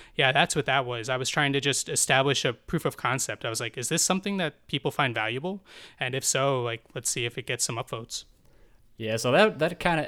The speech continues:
Speaker 2: acted as your first validation then, that you could actually build a product around that, I guess. That's pretty cool. So that must have been a pretty hard decision, though, because you already had Coder Notes going and you were not so sh-, super sure. Like,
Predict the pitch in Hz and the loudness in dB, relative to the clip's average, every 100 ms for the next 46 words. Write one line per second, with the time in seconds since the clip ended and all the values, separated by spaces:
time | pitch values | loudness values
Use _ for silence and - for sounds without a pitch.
0 | - 143 - 135 131 123 120 120 117 120 | -2 -4 -2 -2 -2 -2 0 0 0 -2
1 | 120 - 139 123 123 113 113 110 123 - | -6 -6 -4 -4 -2 0 2 2 0 0
2 | 110 110 107 107 107 107 110 107 107 113 | -6 -2 -2 -2 -6 -6 -4 -4 -4 -6
3 | 107 117 113 - 117 113 113 113 123 113 | -2 -2 -2 -4 -6 -2 -4 -4 -4 -4
4 | 107 98 98 107 104 92 101 - - - | -4 -4 -4 -2 -2 -4 -6 -6 -14 -20
5 | - - 127 - 113 123 113 110 92 - | -8 -4 -2 -2 -2 -2 -4 -6 -8 -16
6 | - - 139 127 139 165 180 170 - 156 | -8 -2 0 4 6 6 6 2 2 0
7 | 143 151 139 135 135 - 151 147 127 113 | 0 2 4 2 0 0 0 2 0 2
8 | 113 113 117 127 123 123 123 127 123 123 | 2 0 0 0 0 2 4 4 4 2
9 | 135 123 117 110 - 143 139 135 120 117 | -2 0 -2 -2 -2 2 2 2 0 -2
10 | 117 120 117 - - 123 120 - - - | 0 0 -2 -4 -4 -2 -2 -4 -10 -6
11 | 127 117 - 131 127 123 117 110 - | -4 -4 -2 0 2 2 2 0 -4